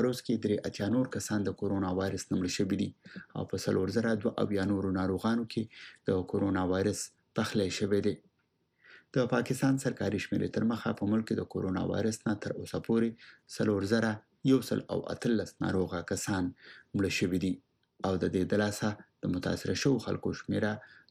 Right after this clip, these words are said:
دوه لکه او درې زره ته رسېدلې ده. سرکاري شمیره ښایي چې په ملک کې دوه نوي زره او شپږ سوه ناروغه کسان د کورونا وایرس نه ښه شوي دي. د پاکستان وزیر اعظم عمران خان په ملک کې د سمارټ لاک ډاون،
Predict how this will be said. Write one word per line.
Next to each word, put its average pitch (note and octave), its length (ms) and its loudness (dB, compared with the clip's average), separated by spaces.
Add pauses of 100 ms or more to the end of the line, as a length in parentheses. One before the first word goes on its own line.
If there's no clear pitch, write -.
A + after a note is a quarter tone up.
دوه C3+ 140 4
لکه G2 300 -2
او F#2 160 -2
درې G2+ 200 4 (100)
زره F2 140 0
ته F#2 220 -4
رسېدلې F#2 480 0
ده. F#2 120 0 (640)
سرکاري B2+ 440 2
شمیره A#2 240 0
ښایي B2 220 -2
چې - 180 -6
په G#2+ 140 0
ملک A2+ 180 0
کې A#2+ 100 0 (420)
دوه B2+ 200 4
نوي G2 240 -2
زره G#2+ 240 0
او F#2 140 -4
شپږ A#2 260 -6
سوه F#2+ 300 -2
ناروغه F#2 400 2
کسان A2+ 420 -2 (440)
د G#2 200 0
کورونا F#2+ 400 0
وایرس F#2 380 0
نه - 140 -2 (400)
ښه - 180 -2
شوي F#2+ 240 0
دي. G2+ 120 0 (560)
د - 140 -2
پاکستان G#2+ 400 0
وزیر F#2 240 0
اعظم F#2 300 2
عمران G2+ 300 0
خان A2 220 0
په G2+ 160 -2
ملک A2 220 2
کې A2 120 2 (440)
د - 180 0
سمارټ A#2 340 0 (120)
لاک F2+ 200 0
ډاون، A2+ 240 6